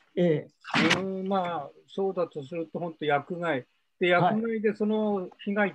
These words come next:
Speaker 2: ていうか、ん、が体のいろんなところに出るってことですね。
Speaker 1: ええ、あの、もうね、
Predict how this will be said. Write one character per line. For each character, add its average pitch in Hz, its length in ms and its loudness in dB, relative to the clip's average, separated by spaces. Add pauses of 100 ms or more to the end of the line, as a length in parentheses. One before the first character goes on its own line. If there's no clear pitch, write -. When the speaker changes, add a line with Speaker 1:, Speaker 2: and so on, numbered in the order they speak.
Speaker 2:
て 185 60 -8
い 165 60 -2
う 160 40 -2
か、 151 260 0
ん、 196 400 -6 (180)
が 196 180 2
体 185 380 2
の 175 160 -4
い 165 60 -6
ろ 185 100 -2
ん 208 60 2
な 220 100 2
と 220 100 -2
こ 226 80 0
ろ 214 80 0
に 156 60 -6
出 165 100 0
る 156 60 -6
っ 143 60 -4
て - 120 -10
こ 113 80 -6
と - 120 -12
で 98 120 -14
す - 60 -10
ね。 277 180 -6 (880)
Speaker 1:
え 185 200 6
え、 175 40 6
あ 170 120 6
の、 165 100 2
も 165 640 4
う 117 40 -4
ね、 196 240 0